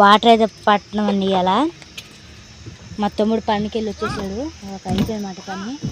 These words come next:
ఎప్పుడో అయిపోయింది వచ్చేసాడు. ఇంకా అంకుల్ని అడిగి వాటర్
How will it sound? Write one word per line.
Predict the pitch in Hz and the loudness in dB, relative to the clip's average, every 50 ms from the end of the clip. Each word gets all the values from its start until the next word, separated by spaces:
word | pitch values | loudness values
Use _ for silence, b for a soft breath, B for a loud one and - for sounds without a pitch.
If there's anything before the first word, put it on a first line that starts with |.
| - - - - - - - - - - - - - - - - - - - - - 269 294 311 311 294 294 302 - - - - - - - 208 | -8 -10 -14 -18 -20 -20 -20 -20 -20 -20 -20 -20 -20 -20 -20 -20 -20 -20 -20 -20 -20 -20 -20 -20 -20 -20 -20 -20 -20 -20 -20 -20 -20 -18 -16 -16
ఎప్పుడో | 190 - 220 220 220 214 | -14 -10 -6 -4 -4 -4
అయిపోయింది | 214 208 - 208 196 196 196 208 208 208 | -4 -6 -6 -8 -8 -8 -8 -10 -10 -10
వచ్చేసాడు. | - 208 196 185 196 196 202 220 247 247 226 202 - - 208 196 | -10 -12 -12 -10 -10 -10 -10 -10 -10 -10 -10 -12 -12 -12 -12 -12
ఇంకా | - 202 196 196 | -10 -8 -8 -8
అంకుల్ని | 202 196 - 226 220 214 208 | -8 -8 -6 -6 -6 -6 -6
అడిగి | 208 202 240 233 214 214 | -6 -6 -6 -6 -6 -4
వాటర్ | 208 202 196 196 | -6 -6 -6 -6